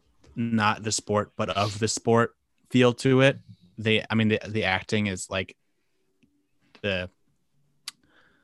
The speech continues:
Jonah Hill, Brad Pitt relationship is just so good and propels the entire movie. Um,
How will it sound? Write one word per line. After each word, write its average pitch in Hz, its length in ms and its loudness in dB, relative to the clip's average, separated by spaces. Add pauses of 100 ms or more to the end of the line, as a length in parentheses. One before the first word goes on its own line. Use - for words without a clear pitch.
(760)
Jonah 117 460 0
Hill, 107 420 0
Brad 101 340 -2
Pitt 110 200 -2
relationship 104 600 -4
is 101 120 -2
just - 340 -8
so 98 240 0
good 95 400 -4
and 92 200 -4
propels 92 460 -6
the 101 200 -6
entire 92 360 -4
movie. 87 600 -8 (260)
Um, 90 760 -2